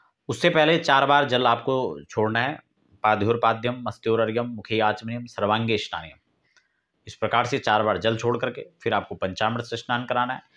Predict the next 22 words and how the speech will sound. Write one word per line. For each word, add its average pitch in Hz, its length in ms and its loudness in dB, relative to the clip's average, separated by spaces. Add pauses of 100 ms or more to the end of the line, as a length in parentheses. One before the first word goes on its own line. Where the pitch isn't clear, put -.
(200)
या 107 100 2
फिर 110 80 -4
ये 120 160 0
सामग्री 113 460 0
पृथक 120 440 -6
पृथक 117 280 -2
अलग-अलग 117 540 0
भी 117 120 -2
हों, 113 320 0 (440)
तो 135 60 -2
उनसे 131 480 -2
अलग-अलग 113 500 2
थोड़ा-थोड़ा 104 320 0
मात्रा 95 320 -4
में 95 100 -4
आपको 80 200 -10
स्नान 82 300 -10
कराना 76 300 -14
है। - 80 -20 (540)
ये 117 100 0
महालक्ष्मी 110 540 -2 (540)
के, 110 280 -2